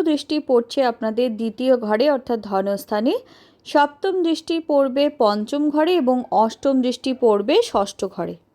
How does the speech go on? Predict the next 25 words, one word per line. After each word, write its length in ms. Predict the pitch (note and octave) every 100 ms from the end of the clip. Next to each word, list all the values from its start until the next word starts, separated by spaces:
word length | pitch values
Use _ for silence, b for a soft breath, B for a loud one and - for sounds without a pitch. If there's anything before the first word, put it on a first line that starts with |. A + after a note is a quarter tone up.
| _ _ -
এবারে 380 | A#3 A3+ G#3+ A#3 A#3+
বোঝার 320 | B3+ B3+ C#4+ C#4+
চেষ্টা 240 | D4 - C#4+
করুন, 340 | B3+ A3+ D4 G#4 - A3+
আয়ের 280 | A#3 C4 D#4
ঘরে 300 | C4+ A#3+ A#3 B3+ A3+
মঙ্গলের 440 | A3 A3+ D4 F4+ -
প্রবেশের 460 | C4+ A#3+ B3 C4+ A#3
জন্য 260 | A#3 G#3 A#3+ F4
যদি 220 | E4 F4
কোনো 220 | F4 F4 E4+ A3+
লাভ 220 | G#3 G#3+ A#3
আপনাদের 440 | A#3 B3+ C4 C#4
থেকে 220 | C4+ C4+ C#4+ A3+
বারংবার 540 | A3 A#3 D#4 E4+ F#4
দূরে 240 | D4 C#4 C4+
চলে 240 | C4+ C4+ C4+
যাচ্ছিল 500 | A#3+ F#3+ - - D#4 F4
অথবা 300 | C#4+ C#4 C4+ C4+ C4+
কোনো 160 | B3+ C4+ B B B B
অনুকূল 440 | - D4+ F#4 G4+ G#4 G#4+
পরিস্থিতির 640 | D4+ D#4 - D#4+ D#4+ D#4
জন্য 320 | B3+ B3 A#3 A#3 C4 B3
যদি 200 | G#3+ A#3
আপনারা 380 | G3+ - A3